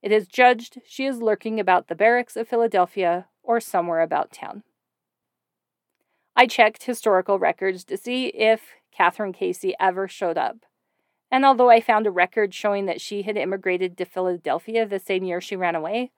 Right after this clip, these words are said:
I couldn't find much else. I did find a record of a Catherine Casey in Chester County, Pennsylvania, being admitted to a poorhouse. But the year of eighteen sixty-eight would have put her as a very, very, very old woman,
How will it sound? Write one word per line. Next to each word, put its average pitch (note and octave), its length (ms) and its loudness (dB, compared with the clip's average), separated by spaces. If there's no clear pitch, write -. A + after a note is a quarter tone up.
I A3+ 120 6
couldn't G3+ 260 -6
find E3 240 -4
much - 180 -10
else. - 360 -12
I F#3+ 140 2
did G#3 220 2
find G3+ 240 2
a G3 40 -2
record F3 340 2
of G3 80 -4
a F#3+ 60 0
Catherine G3+ 440 -2
Casey G3+ 560 -4
in G#3 180 -6
Chester - 400 -2
County, F#3+ 320 -2
Pennsylvania, F#3 800 -4
being B3+ 240 0
admitted F#3 420 0
to G#3+ 120 -2
a G#3 60 0
poorhouse. - 720 -2
But C4 300 4
the B3+ 80 -4
year A3+ 240 2
of F#3+ 80 -2
eighteen F#3 320 -4
sixty-eight E3+ 560 -6
would C4 140 -4
have - 160 -10
put B3+ 180 -2
her B3+ 180 0
as B3 200 -4
a B3 100 -4
very, G#3 480 0
very, F#3 540 0
very E3 480 -2
old D#3 260 -8
woman, - 320 -12